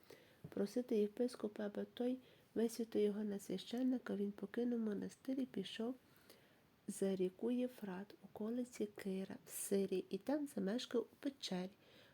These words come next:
Бог прославив його численними чудами. Сотні хворих поспішали до нього, щоб його самотвами отримати зцілення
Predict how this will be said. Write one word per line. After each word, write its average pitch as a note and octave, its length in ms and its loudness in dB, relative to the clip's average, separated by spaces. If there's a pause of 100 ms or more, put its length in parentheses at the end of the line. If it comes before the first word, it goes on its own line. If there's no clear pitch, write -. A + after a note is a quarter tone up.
(220)
Бог G#3 160 4
прославив G#3 520 0
його G3+ 160 2
численними A#3 760 -2
чудами. G3+ 580 -2 (460)
Сотні B3 320 2
хворих A3+ 380 0
поспішали A3 640 -2
до G3 120 -4
нього, G#3 300 0
щоб G#3 240 -8
його G3 280 -2 (180)
самотвами G3 500 0
отримати A3 600 -4
зцілення A3 500 -2